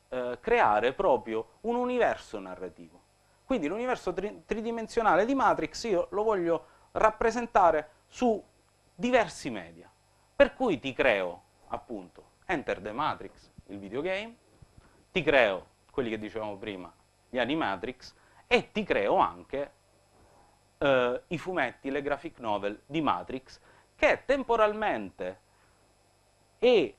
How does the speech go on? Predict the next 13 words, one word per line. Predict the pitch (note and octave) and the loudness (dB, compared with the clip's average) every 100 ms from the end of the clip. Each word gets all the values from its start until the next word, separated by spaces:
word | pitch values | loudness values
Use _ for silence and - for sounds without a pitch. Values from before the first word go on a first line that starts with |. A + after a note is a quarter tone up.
| _ | _
eh, | C3 C3 B2 A#2+ A#2 A2+ A2 | 0 2 4 2 2 0 -2
sia | G#2+ - B3+ A3 E3+ B2+ | -6 -4 6 8 6 2
nella | C#3 F3+ F3+ D3+ C#3 C3 - | -2 0 0 4 4 4 -2
linea | A2+ C#3+ G3+ F#3 D#3 C#3 | -8 -6 -6 -4 -4 -4
della | C3 C#3 C3+ | -4 -2 0
narrazione | C3 C3 B2 B2 - D3 A2 E2+ E2 _ _ | -2 -4 -4 -6 -8 -4 -4 -6 -14 _ _
che | - G3 - - F2+ | 2 4 2 -6 -14
nella | G2 F3+ F#3+ C3 | -6 -4 -2 -2
linea | B2 D3+ C3 A#2 | 0 0 0 -2
poi | G#2 C#3 G#2 - _ _ | 0 0 -2 -8 _ _
distributiva | C3+ - - A#2 A2 A2 F#2 E2 F#2 D3+ - _ _ | -10 -8 -8 -8 -8 -10 -12 -14 -8 -8 -8 _ _
sono | - C4 A3 G#3 | 6 6 6 2
progressivi. | F3+ D#3+ D3+ - - F3 F#2 | 0 0 -4 -10 -16 -16 -18